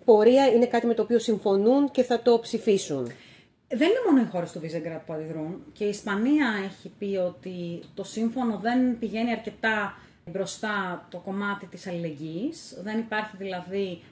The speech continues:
Speaker 2: ένας μόνιμος μηχανισμός επιμερισμού των, α, αφήξεων και κυρίως των ετούντων, α, άσυλο. Η Ελλάδα έχει εκφράσει, ε, μια πιο ήπια διαφωνία, αλλά δεν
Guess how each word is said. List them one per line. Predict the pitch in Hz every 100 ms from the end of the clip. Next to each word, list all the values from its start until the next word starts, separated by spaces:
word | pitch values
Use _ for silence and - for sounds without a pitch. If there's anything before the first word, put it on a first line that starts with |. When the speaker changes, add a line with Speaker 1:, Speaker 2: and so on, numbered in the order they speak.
| _ -
Speaker 2:
ένας | 196 208 170
μόνιμος | 196 226 233 196 175
μηχανισμός | 180 180 170 165 185 180 175 165 - - _ -
επιμερισμού | 175 185 185 170 160 180 175 165 - _ _
των, | 175 170 170 170
α, | 165 160 156 156 156 151 139 -
αφήξεων | 170 202 202 190
και |
κυρίως | - 202
των | 196
ετούντων, | 185 196 175 170 156
α, | 156 151 151 165
άσυλο. | 170 247 320 427 - - _ -
Η | 233
Ελλάδα | 233 254 311 240
έχει | 208 185 175
εκφράσει, | 185 - 185 180 - - 165 160 160 - -
ε, | 170 170 170 165 156 -
μια | 190 180 180 175 - _
πιο | - 196
ήπια | 180 165 160 147 151 - 147
διαφωνία, | 165 - 175 190 226 320 415 - - _ _
αλλά | 277 302
δεν | 269 415